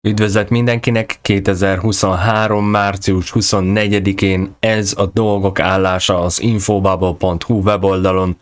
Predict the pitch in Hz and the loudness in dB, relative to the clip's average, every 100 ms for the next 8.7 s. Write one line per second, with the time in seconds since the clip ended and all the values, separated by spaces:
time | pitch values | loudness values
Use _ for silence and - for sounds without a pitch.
0 | _ _ _ _ - 156 147 107 107 127 | _ _ _ _ -4 -2 0 0 0 -2
1 | 123 101 95 104 107 101 95 95 95 90 | 0 0 0 0 0 0 0 0 0 -2
2 | - 143 117 95 107 101 98 95 101 98 | -2 -2 0 -2 0 -2 -2 -2 0 2
3 | 92 90 87 - _ _ - 90 - 110 | 0 0 -4 -12 _ _ -4 -2 0 -2
4 | 117 113 107 98 101 98 95 90 85 95 | -2 0 -2 0 0 2 2 0 -2 0
5 | 90 - _ _ - 98 95 95 92 90 | -2 -6 _ _ -2 0 2 2 0 0
6 | 110 110 101 104 101 95 92 98 95 92 | 0 0 0 2 2 2 0 0 0 0
7 | - 120 90 87 90 85 98 101 95 98 | 0 0 0 0 0 0 0 0 0 0
8 | 92 92 95 95 87 92 87 | 0 0 0 0 0 0 -2